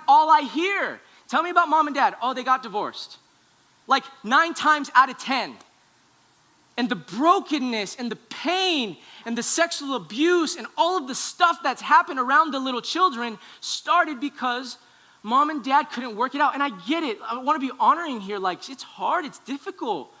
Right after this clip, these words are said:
We live in a broken world, but divorce,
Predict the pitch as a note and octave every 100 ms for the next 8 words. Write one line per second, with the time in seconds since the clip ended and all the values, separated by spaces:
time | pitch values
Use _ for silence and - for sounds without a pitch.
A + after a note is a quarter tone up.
0 | _ _ _ _ _ _ _ _ A#3+ C4
1 | C4 E4+ D4+ G3 C#3+ G3+ D4+ E4 D4+ A#3
2 | A#3 D#4+ D#4+ F3+ F#3+ E3 G3 E3 C4 F4
3 | -